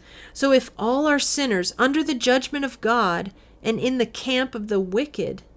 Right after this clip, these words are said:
that Psalm one describes, how can we possibly be made righteous? Let me read some more of Romans three. This is Romans three,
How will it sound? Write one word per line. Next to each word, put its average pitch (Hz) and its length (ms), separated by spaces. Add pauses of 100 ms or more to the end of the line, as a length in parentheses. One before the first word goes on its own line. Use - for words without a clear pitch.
(200)
that 196 200
Psalm 220 440
one 220 220
describes, 208 600 (600)
how 330 140
can 370 200
we 349 100
possibly 262 640
be 208 140
made 190 260
righteous? - 560 (920)
Let 269 120
me 311 120
read 294 200
some 269 160
more 226 240
of 196 160
Romans 190 460
three. 175 300 (800)
This 247 160
is 220 160
Romans 196 440
three, 214 380